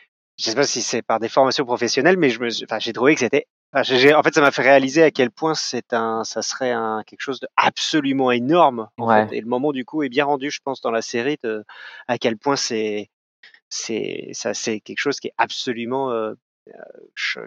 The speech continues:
Speaker 1: qui, qui changerait l'humanité, euh, quasiment du jour au lendemain, quoi.
Speaker 2: Ah, ouais.
Speaker 1: Euh, est-ce que ça te paraît probable qu'on en découvre dans le système solaire ? Et si tu devais faire un pari sur la date de cette découverte,
Speaker 2: Ouais.
Speaker 1: euh,
Speaker 2: Alors,
Speaker 1: de la vie, ça serait quand ?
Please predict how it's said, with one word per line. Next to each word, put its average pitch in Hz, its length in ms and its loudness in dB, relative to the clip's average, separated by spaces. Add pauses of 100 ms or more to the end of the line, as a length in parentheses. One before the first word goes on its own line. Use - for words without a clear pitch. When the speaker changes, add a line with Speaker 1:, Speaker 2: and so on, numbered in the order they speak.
Speaker 1:
qui, - 140 -20
qui 123 120 -12
changerait 135 440 0
l'humanité, 120 640 0
euh, 123 120 0
quasiment 117 400 -8
du 117 60 -10
jour 110 180 -10
au 107 80 -4
lendemain, 117 300 -4
quoi. 113 180 -4
Speaker 2:
Ah, 123 180 0 (120)
ouais. 117 260 4 (340)
Speaker 1:
Euh, 117 300 2 (300)
est-ce 147 200 0 (240)
que 190 140 4
ça 170 220 4
te - 100 -20
paraît 131 240 4
probable 151 840 4 (100)
qu'on 135 160 -2
en 127 80 0
découvre 131 320 -4
dans 131 80 -2
le 110 60 -6
système - 380 -6
solaire ? 135 600 0
Et 135 100 -8
si - 140 -8
tu 139 140 -8
devais 135 140 0
faire 156 200 4
un 131 80 4
pari 147 380 2
sur - 260 -6
la 113 100 0
date 127 180 0
de 123 80 -4
cette 110 240 -8
découverte, 113 680 -4 (140)
Speaker 2:
Ouais. 127 80 -12
Speaker 1:
euh, 110 100 -12 (340)
Speaker 2:
Alors, 120 460 4
Speaker 1:
de 117 80 -4
la 113 140 0
vie, 139 240 -10
ça - 140 -6
serait - 240 -4
quand ? 123 220 0